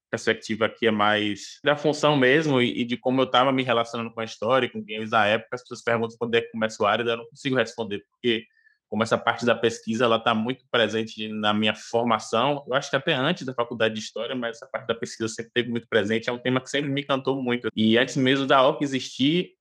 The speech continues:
eu já tava captando uma grana pra fazer um jogo sobre Canudos. Eu sabia que isso ia acontecer, porque eu trabalhava, inclusive, num grupo anterior à oca, que trabalhava já com essas perspectivas de jogos com temática histórica.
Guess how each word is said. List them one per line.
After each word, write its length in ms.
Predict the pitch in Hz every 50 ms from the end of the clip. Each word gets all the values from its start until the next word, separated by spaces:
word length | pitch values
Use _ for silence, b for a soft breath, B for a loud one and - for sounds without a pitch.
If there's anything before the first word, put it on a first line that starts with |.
| -
eu 80 | - 113
já 100 | 120 117
tava 220 | - 139 139 160
captando 440 | 151 160 - - - - 139 135 135
uma 80 | 131 120
grana 280 | 117 120 127 135 139
pra 160 | 135 139 143 143
fazer 280 | - 151 131 123 135
um 80 | 131 120
jogo 260 | 110 117 117 117 113
sobre 640 | - - 117 113 110 107 113 113 110 110 107 104 -
Canudos. 440 | - 120 113 110 110 107 104 101 - -
Eu 80 | 110
sabia 260 | - - 113 104 113 110
que 60 | -
isso 80 | - -
ia 40 | 120
acontecer, 480 | 113 - 110 110 104 95 - - 92 92 -
porque 160 | _ - 98
eu 40 | -
trabalhava, 380 | - 101 98 101 98 104 104
inclusive, 300 | 107 - 107 104 107 107 110
num 160 | 110 110 107
grupo 540 | 101 98 107 110 107 - 113 110 107 107 110
anterior 400 | 107 - 107 104 107 110 110 110
à 180 | 107 107 107
oca, 80 | 117 -
que 60 | - _
trabalhava 500 | 113 - - 113 110 113 113 110 110 98
já 120 | 98 95
com 60 | 90
essas 260 | - _ 101 - -
perspectivas 600 | - - - - 98 95 - - - 85 87 98
de 80 | 98 95
jogos 300 | 95 98 92 92 - -
com 80 | - _
temática 380 | - 92 95 92 - - - -
histórica. 500 | - - 90 98 107 107 101 - -